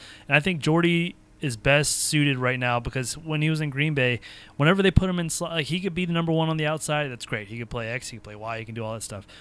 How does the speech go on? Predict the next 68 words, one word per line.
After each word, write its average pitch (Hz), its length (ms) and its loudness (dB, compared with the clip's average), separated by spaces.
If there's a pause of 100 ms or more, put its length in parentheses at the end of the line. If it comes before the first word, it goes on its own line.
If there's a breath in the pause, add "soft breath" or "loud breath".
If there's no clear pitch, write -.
(180 loud breath)
But 120 60 -10
when 135 120 -2
you 170 80 0
put 175 200 -2
him 160 100 -2
in 156 80 -4
the, 131 140 -6 (140)
the 143 100 -8
actual 135 280 -6
slot, 123 520 -4 (580 loud breath)
man, 147 280 2
th-, 190 200 -8
his 175 160 0
size 180 320 2
and 151 100 -4
speed 156 680 -4
and 143 100 -6
his 135 100 -4
ability 156 300 0
to - 160 -8
run 139 220 -2
crisp - 280 -8
routes, 135 360 -4
that 156 240 -2
really 175 180 -2
helps 135 240 -4
showcase. 139 420 -4
And 123 120 -6
I - 20 -6
think 143 260 -2
as 143 260 -4
he 147 80 -8
kind 139 180 -6
of 127 80 -8
waned 131 260 -2
down, 131 220 0
the 123 60 -4
one 131 180 -4
thing 143 160 -6
he 139 100 -6
definitely 139 300 -6
still 147 240 -4
has 135 440 -4
is 117 140 -10
size 135 480 0
and 131 160 -12
technique. 139 480 -8 (380 loud breath)
And 123 100 -4
so 135 140 0
he 143 100 0
can 151 140 -2
still 190 260 0
play 151 220 -2
that 131 160 -4
slot 156 320 -4
position. 123 340 -8
He 117 60 -6
can 123 80 -8
play 127 160 -4
a - 20 -10
big 135 180 -6
slot 139 280 -6
position. 127 320 -10
But 120 160 -6
if 120 100 -10
you 160 80 -4
have 147 180 -4
young 147 440 -4